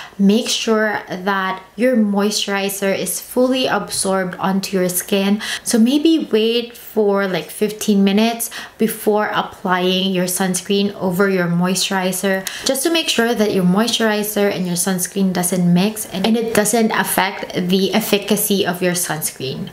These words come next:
So now let's go on to testing this different sunscreen formulation on top of makeup.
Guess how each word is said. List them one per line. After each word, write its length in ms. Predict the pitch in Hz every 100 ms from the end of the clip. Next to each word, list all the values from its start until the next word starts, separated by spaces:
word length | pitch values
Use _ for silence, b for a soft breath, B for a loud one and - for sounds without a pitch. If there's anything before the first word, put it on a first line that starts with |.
| -
So 100 | 233
now 360 | 226 254 330
let's 220 | 349 339 -
go 160 | 247
on 240 | 233 214 214
to 120 | 202
testing 640 | - 180 185 196 190 185 190 B B -
this 260 | 202 208 208 208 196
different 440 | 208 214 247 247
sunscreen 720 | 247 208 202 - 208 190 190
formulation 1120 | - 196 190 196 180 180 180 - 175 175 180 180 B B
on 180 | 196 180
top 280 | - 156 175
of 180 | 170
makeup. 480 | 180 - - - -